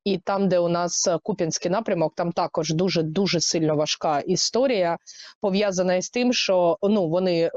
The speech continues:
ну, вони вибирають тактику, вони її нікуди не полишали, вижженої землі. Тобто вони повзуть там, повзуть десь приблизно так, як вони з такою ж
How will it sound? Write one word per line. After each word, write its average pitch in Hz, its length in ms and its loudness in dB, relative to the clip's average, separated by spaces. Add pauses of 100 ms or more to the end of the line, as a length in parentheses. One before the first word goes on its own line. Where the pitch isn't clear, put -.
(400)
ну, 220 220 2
вони 190 220 0
вибирають 202 500 2
тактику, 269 480 -4
вони 185 220 0
її 185 200 2
нікуди 185 340 0
не 175 100 2
полишали, 190 500 0
вижженої 190 520 2
землі. 156 420 -2
Тобто - 240 -2
вони 190 240 0
повзуть 185 520 0
там, 311 240 0
повзуть 180 540 -2
десь 196 300 -2
приблизно 180 520 0
так, 214 280 -4
як 165 180 -2
вони 175 400 0
з - 160 -4
такою 185 420 2
ж - 160 -4